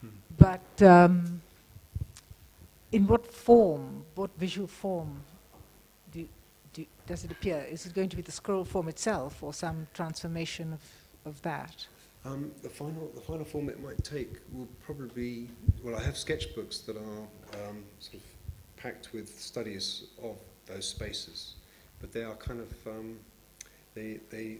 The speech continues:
Speaker 1: can either be integrated into an animation or they might just become a large book.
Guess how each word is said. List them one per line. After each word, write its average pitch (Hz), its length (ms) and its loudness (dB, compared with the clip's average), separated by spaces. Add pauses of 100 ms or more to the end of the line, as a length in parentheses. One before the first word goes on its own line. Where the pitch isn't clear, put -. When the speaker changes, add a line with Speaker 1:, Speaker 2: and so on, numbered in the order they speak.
Speaker 1:
can 127 140 -10
either 120 180 -6
be 117 140 -6
integrated 120 560 -6
into 110 300 -10
an 107 100 -10
animation 117 600 -8 (840)
or 120 260 -2 (260)
they 113 80 -10
might 113 280 -10
just - 180 -6
become 110 300 -8
a - 20 -6
large 107 540 -10 (440)
book. - 240 -6